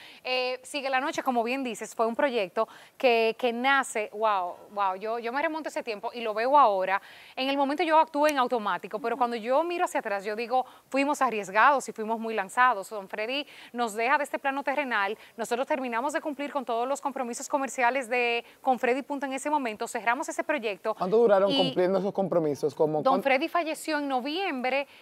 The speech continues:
Speaker 1: y nosotros duramos con Con Freddy Punto al aire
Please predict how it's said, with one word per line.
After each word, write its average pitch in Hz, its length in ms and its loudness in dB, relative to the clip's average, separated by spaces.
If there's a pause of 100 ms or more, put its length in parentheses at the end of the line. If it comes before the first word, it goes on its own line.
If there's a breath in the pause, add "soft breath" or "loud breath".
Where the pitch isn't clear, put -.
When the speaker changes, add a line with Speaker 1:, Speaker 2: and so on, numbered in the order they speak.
Speaker 1:
y 254 120 -4
nosotros 254 420 -2
duramos 294 420 -2
con 269 180 -4
Con 247 180 -6
Freddy 254 240 -4
Punto 294 320 -4
al 269 120 2
aire 247 540 0